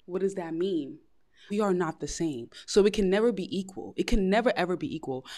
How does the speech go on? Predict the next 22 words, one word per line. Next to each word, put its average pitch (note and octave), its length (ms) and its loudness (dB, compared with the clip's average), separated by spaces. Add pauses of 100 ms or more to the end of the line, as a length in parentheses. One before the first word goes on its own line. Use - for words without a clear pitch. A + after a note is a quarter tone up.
(160)
I'm D4 360 6
okay A3 340 4
with F#3 180 0
not E3+ 240 2
being E3+ 220 2
equal D#3 460 0 (500)
with D3+ 260 -2
a D#3 60 -2
man C#3+ 360 -2 (100)
as E3+ 100 0
long F3 120 6
as E3+ 80 2
he's E3+ 120 -4
paying D3 220 0
all C3+ 100 -4
the B2 60 -12
bills. - 580 -6 (680)
Because F#3 300 2
you're B3+ 140 4
not C4 180 8
going G#3 240 4
to F#3 460 2